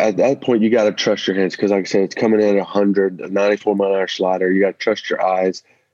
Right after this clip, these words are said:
You know, I'm sitting dead red fastball because I think that's his best pitch, and I think he's gonna challenge me,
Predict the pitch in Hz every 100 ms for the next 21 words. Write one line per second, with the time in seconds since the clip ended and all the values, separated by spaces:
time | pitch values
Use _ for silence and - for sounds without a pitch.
0 | - 101 98 107 110 - 98 101 104 98
1 | 101 95 92 - 95 92 - 92 90 85
2 | - 92 92 - 92 95 - 95 90 123
3 | 95 - - 98 90 - 92 90 95 95
4 | 87 95 87 - 98 95 95 90 95 98
5 | 92 87